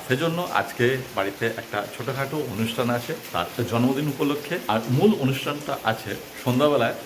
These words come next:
আর সকালবেলা মানে এখন তাকে যেরকম তার মা ওই পাঁচ তরকারি ভাত করে দেয়, তারই প্রস্তুতি চলছে। তার থেকে কাতলা মাছের মাথা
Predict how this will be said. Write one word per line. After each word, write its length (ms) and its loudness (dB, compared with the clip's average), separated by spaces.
আর 100 -8
সকালবেলা 420 0
মানে 140 2
এখন 180 -4
তাকে 240 4
যেরকম 320 2
তার 200 6
মা 100 4
ওই 100 0
পাঁচ 140 2
তরকারি 300 4
ভাত 180 6
করে 200 4
দেয়, 140 0
তারই 260 4
প্রস্তুতি 360 0
চলছে। 300 2
তার 160 -8
থেকে 160 4
কাতলা 300 6
মাছের 320 4
মাথা 240 4